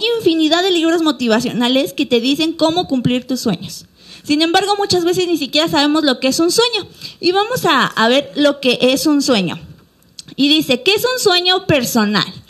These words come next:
Es una meta importante que se quiera alcanzar y por la cual uno está dispuesto a dar todo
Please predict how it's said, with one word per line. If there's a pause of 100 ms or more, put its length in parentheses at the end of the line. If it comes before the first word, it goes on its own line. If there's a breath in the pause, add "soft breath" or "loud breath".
(520 loud breath)
Es (160)
una
meta
importante
que
se
quiera
alcanzar (160)
y
por
la
cual
uno
está
dispuesto
a
dar (640)
todo